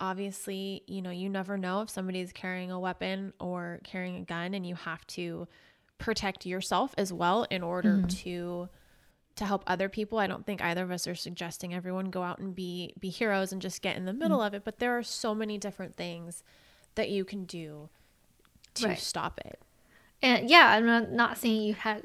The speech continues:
Speaker 2: you should be a vigilante or something and, like, chase the guy down and, like, all that
Speaker 1: <laughs>
Speaker 2: stuff. Like, but just doing something, 'cause a lot of times people are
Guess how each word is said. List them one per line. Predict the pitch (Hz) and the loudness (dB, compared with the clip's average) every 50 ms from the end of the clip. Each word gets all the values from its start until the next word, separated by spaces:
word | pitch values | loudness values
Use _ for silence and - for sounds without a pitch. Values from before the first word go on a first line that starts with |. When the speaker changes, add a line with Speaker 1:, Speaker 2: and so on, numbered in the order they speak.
| - - - | -12 -6 -2
Speaker 2:
you | 233 214 | 0 0
should | 214 - 226 196 | 2 0 0 0
be | 214 220 214 | 2 2 4
a | 202 | 4
vigilante | 190 190 196 190 190 190 202 220 226 240 - - - 220 202 196 | 4 2 2 2 2 4 4 4 4 4 2 0 0 2 2 2
or | 190 190 | 2 0
something | 185 185 - 208 214 - 214 202 208 208 196 202 | -2 -4 -6 -8 -6 -4 -2 0 0 0 0 0
and, | 214 202 190 | 0 -2 -2
like, | 190 196 196 190 190 - _ _ | -2 -4 -6 -8 -10 -12 _ _
chase | - - 311 311 294 285 | -2 0 0 0 0 0
the | - 285 | -2 0
guy | - 294 277 285 262 254 | 2 2 2 2 0 0
down | - 302 294 285 277 269 254 240 226 214 208 | 2 2 2 2 2 0 0 0 0 0 0
and, | 202 196 185 185 - - - - 226 - - - - - | 2 2 2 0 -2 -4 -6 -4 -2 0 0 0 4 6
like, | 240 240 | 6 8
all | 233 254 262 269 | 10 12 12 12
that | 269 254 226 233 | 12 12 10 8
Speaker 1:
<laughs> | - - | 4 6
Speaker 2:
stuff. | - 277 220 214 202 - - | 8 8 8 8 6 2 0
Like, | 226 214 208 208 - - - - - - - - | 0 0 0 0 -4 -10 -16 -16 -16 -18 -16 4
but | - 277 262 262 254 | 8 8 8 8 8
just | - 330 381 415 403 - | 6 4 4 4 2 2
doing | - - 349 359 349 381 | 4 6 6 6 6 4
something, | - - 269 277 - - 214 202 | 6 6 4 4 4 2 0 0
'cause | - 254 226 | 0 0 2
a | 240 | 4
lot | 240 247 254 277 | 6 6 6 6
of | 311 302 | 4 2
times | - - - 269 247 240 233 240 240 - | 0 0 4 4 4 6 4 2 0 -2
people | - - - 247 240 240 - 247 240 233 226 - | -6 -2 0 0 0 2 4 4 4 4 4 4
are | - 226 220 220 208 - | 4 6 6 6 4 0